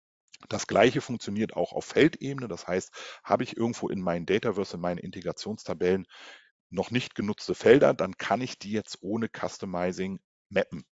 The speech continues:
über die Integrationstabellenzuordnung. Ja. Komplett neue Tabellen,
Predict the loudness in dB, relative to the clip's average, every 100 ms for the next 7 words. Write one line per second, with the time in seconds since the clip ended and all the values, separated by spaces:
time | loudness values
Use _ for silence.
0 | _ -8 -6 -6 -8 -16 -16 -16 -14 -16
1 | -16 -18 -18 -20 -20 -20 -20 -20 _ _
2 | _ -12 -12 -14 -20 -20 -20 -20 -18 -6
3 | -4 4 4 4 2 4 4 2 0 2
4 | 6 8 6 2